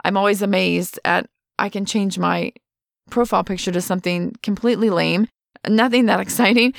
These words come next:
just a normal old picture. And you have this response, right? It almost feels like I wasn't changing this picture to sort of get this response, but it's there and it feels so good, like all these compliments coming towards you.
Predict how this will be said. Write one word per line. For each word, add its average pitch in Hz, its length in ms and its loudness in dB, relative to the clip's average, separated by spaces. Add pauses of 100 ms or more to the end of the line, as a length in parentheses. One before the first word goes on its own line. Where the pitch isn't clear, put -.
(160)
just 240 220 -4
a 233 60 2
normal 208 300 2
old 180 180 0
picture. 196 440 0 (340)
And 220 260 0
you 220 180 2
have 214 180 -4
this 196 320 -6
response, 214 1120 -2 (280)
right? 226 200 0
It - 180 0
almost 240 460 2
feels 190 320 2
like 175 340 0 (300)
I 214 100 -6
wasn't 269 400 -2
changing 254 380 0
this 202 140 0
picture 208 300 -4
to 190 60 -2
sort 180 160 -6
of 170 160 -2
get 208 160 -2
this - 220 -2
response, 170 460 -2
but 214 140 -2
it's 190 140 -4
there 254 480 0
and 190 100 -4
it - 120 -10
feels 330 320 0
so 196 180 -2
good, 269 460 -2
like - 180 -4
all 285 160 2
these 208 220 -4 (120)
compliments 277 480 -6
coming 320 320 -4
towards 302 320 -4
you. - 160 -4